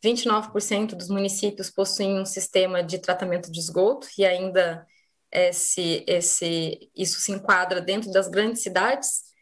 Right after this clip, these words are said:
e muitas vezes as grandes cidades ainda só possuem sistema, né, todo a coleta e sistema de tratamento de esgoto adequado ainda na região central, como é o caso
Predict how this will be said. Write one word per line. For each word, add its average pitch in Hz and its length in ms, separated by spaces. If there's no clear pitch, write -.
e 202 60
muitas 226 380
vezes 208 300
as 208 120
grandes 214 280
cidades 190 380
ainda 185 260
só 220 280
possuem 226 640
sistema, 202 640
né, 196 280
todo 196 320
a 175 100
coleta 185 460
e - 40
sistema 180 340
de 175 80
tratamento 180 440
de - 20
esgoto 180 400
adequado 220 600
ainda 226 160
na 233 100
região 233 480
central, - 640
como 180 160
é - 20
o 190 60
caso 185 420